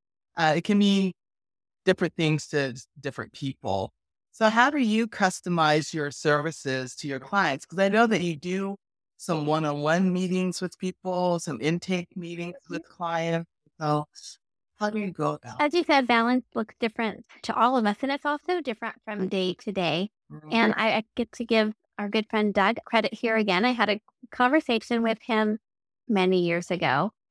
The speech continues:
Speaker 2: I can't even tell you, it was probably in the nineties. <laughs> We were talking about balance,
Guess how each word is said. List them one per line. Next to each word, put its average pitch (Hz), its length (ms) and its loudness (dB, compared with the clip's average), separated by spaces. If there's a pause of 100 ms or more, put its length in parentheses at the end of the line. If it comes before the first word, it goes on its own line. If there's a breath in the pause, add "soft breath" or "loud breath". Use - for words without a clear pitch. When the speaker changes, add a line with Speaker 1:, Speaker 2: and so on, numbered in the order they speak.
(600)
Speaker 2:
I 185 120 -8
can't 202 280 0
even 190 160 2
tell 196 160 0
you, 170 80 0
it - 40 -6
was - 140 -4
probably 190 320 -4
in 170 80 -2
the 175 60 0
nineties. 160 360 -4 (220)
<laughs> - 1300 -4 (640)
We 330 100 -6
were 320 120 -4
talking 349 420 -2
about 233 420 0
balance, 202 500 -6